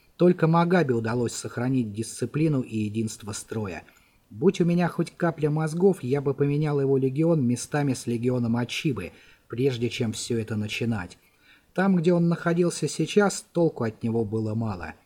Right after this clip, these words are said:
Ну, конечно, весь правый фланг противника уничтожен, но это не помешает всему остальному взять да рухнуть. У меня возникло нехорошее предчувствие, что дело наше кислое.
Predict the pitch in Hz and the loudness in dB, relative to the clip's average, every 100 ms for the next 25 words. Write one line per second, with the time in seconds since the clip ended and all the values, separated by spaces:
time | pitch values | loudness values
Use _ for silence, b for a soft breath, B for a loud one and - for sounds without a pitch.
0 | b b b b b - 110 156 196 190 | b b b b b -8 -6 0 4 4
1 | 180 151 120 104 131 185 - 185 180 170 | 4 2 -2 -2 2 0 0 0 2 2
2 | - 175 165 - 160 160 170 156 156 - | 2 0 0 0 0 2 2 2 0 0
3 | 170 170 - - 135 120 92 85 b b | 2 2 0 2 2 2 -2 -10 b b
4 | b 98 127 156 165 165 175 175 175 175 | b -4 -2 0 0 0 2 2 2 2
5 | 147 - - 135 135 127 - 127 135 165 | 2 0 -2 0 0 0 -2 -2 0 2
6 | 165 113 107 123 127 107 113 120 110 - | 0 -2 -2 -2 -2 -2 -2 0 -2 -6
7 | 87 - b b b b - 98 117 165 | -10 -12 b b b b -14 -6 0 2
8 | 175 165 143 160 - 147 131 117 127 135 | 4 4 4 2 2 2 2 0 0 0
9 | - 117 - 117 - - 160 - 139 127 | 0 -4 -2 -4 -4 -2 -2 0 0 0
10 | - 107 98 131 123 120 113 - 107 - | -4 -10 -2 0 0 0 -2 -4 -8 -8
11 | 113 98 - 92 85 | -8 -8 -8 -10 -10